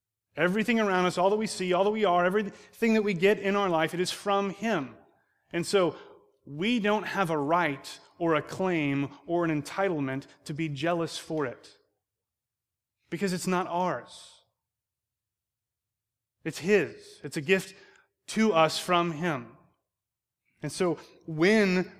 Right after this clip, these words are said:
we have this kind of bitter jealousy that James is talking about, we're showing that we don't understand who he is. We don't understand who we are. We don't get the fact that all that we have is given to us from him. It's a gift. It's grace.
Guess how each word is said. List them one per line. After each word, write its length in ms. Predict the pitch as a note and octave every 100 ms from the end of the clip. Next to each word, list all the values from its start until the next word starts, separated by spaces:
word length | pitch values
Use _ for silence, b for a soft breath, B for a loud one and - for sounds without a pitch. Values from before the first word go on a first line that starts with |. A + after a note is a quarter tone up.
| -
we 180 | F3
have 460 | E3 F#3+ F#3 D#3 D3
this 180 | D#3 D3+
kind 200 | - E3+
of 160 | C3+
bitter 260 | C3 F3+ F3
jealousy 480 | C#3 D#3+ E3+ D#3+ D#3+
that 120 | C#3+
James 300 | C3 D3+ D#3+
is 100 | C#3+
talking 320 | - E3+ D#3+
about, 180 | C#3+ C#3+
we're 140 | C#3+ F3
showing 380 | - F#3+ E3+
that 80 | D3+
we 120 | C#3+
don't 160 | F#3 F#3
understand 760 | F3+ E3+ - G#3+ F3+ D3+ D3 C#3+ B B
who 200 | - G3
he 160 | F#3+ D#3
is. 140 | D3+
We 120 | D3
don't 80 | D#3+
understand 380 | E3 E3+ F3 E3
who 100 | E3+
we 220 | D#3+ F3+
are. 140 | D#3+ C#3+
We 100 | E3+
don't 340 | G3 D3 -
get 320 | A#3+ A3 F3
the 80 | E3+
fact 420 | - E3 D#3 D#3+ B B -
that 140 | D#3+
all 240 | E3+ G3
that 100 | G3+
we 160 | F#3 F#3+
have 260 | E3 E3+ D#3+
is 120 | C#3
given 240 | D#3 D#3
to 160 | D3+ D3
us 80 | C3+
from 260 | - C#3+
him. 160 | C#3 C3
It's 120 | B2
a 40 | C3
gift. 380 | C3+ D3 -
It's 140 | C3+ -
grace. 800 | D3+ D3+ C3+ C3+ - - -